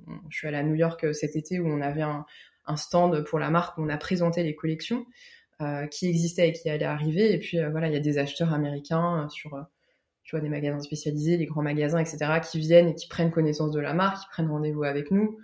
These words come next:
Euh, donc voilà, c'est des, des touches comme ça, euh, petit à petit. Euh, c'est des événements aussi, c'est rencontrer, euh, notre potentielle cliente,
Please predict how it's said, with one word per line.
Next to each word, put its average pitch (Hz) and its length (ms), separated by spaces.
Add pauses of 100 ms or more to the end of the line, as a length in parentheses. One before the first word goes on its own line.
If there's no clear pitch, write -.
(420)
Euh, - 40
donc 151 120
voilà, 156 180
c'est 151 140
des, 147 200
des 151 180
touches - 240
comme 160 200
ça, 170 360
euh, 147 40
petit - 320
à 147 60
petit. 202 440
Euh, 160 100
c'est 160 140
des 160 200
événements 160 400
aussi, 165 260
c'est - 140
rencontrer, 151 560
euh, 123 80 (460)
notre 175 200
potentielle 160 460
cliente, 196 540